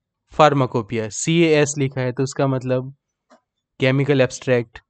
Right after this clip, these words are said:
डीएस लिखा है मतलब कि ड्राई सब्सटेंस, एसआर लिखा है तो सस्टेन रिलीज, because टैबलेट्स के पीछे खास लिखा होता है एसआर, तो ये खास जरूरी है, सस्टेन रिलीज, सीपीआर,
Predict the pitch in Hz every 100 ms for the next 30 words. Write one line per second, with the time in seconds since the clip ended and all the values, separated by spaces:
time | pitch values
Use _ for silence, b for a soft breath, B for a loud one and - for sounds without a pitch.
0 | _ 127 127 151 147 143 131 135 127 123
1 | 113 117 - 104 117 131 139 131 - 127
2 | 120 117 - - _ _ _ _ _ -
3 | 143 - 165 151 139 147 131 131 131 139
4 | _ _ _ _ _ _ - 147 175 202
5 | _ - 131 - 156 135 127 127 139 156
6 | - 131 131 156 - 156 151 147 156 156
7 | 151 151 143 135 131 135 135 135 - 143
8 | 131 131 139 _ _ _ _ _ _ _
9 | _ _ _ _ _ _ _ 143 151 165
10 | - 135 143 151 143 131 139 127 135 139
11 | 135 120 - 135 127 127 127 131 127 139
12 | 135 127 139